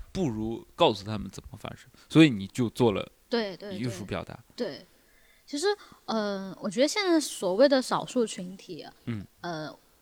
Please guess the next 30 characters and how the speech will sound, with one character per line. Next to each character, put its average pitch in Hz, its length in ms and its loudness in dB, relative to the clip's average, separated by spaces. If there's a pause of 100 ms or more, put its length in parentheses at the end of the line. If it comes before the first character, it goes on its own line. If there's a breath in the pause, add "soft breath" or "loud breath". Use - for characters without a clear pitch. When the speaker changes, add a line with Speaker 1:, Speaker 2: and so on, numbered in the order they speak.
(400)
Speaker 2:
并 302 180 4
不 175 160 -6
是 294 160 -4
所 - 180 -6
谓 143 120 -2
的 175 80 -4
少 - 180 -10
数 190 60 -14
群 - 180 -12
体， - 160 -14
他 - 140 -4
们 294 100 6
群 - 160 2
体 262 80 2
非 285 140 -4
常 262 140 0
庞 165 320 -2
大， 208 240 4
Speaker 1:
嗯。 - 40 -6
Speaker 2:
只 - 140 -10
是 240 200 0
发 - 680 -6
声 262 180 0
的 254 140 0
人 170 140 -8
太 233 260 -6
少 - 260 -8 (120)
了。 - 20 -14
Speaker 1:
嗯。 123 60 -6
哦。 120 460 -4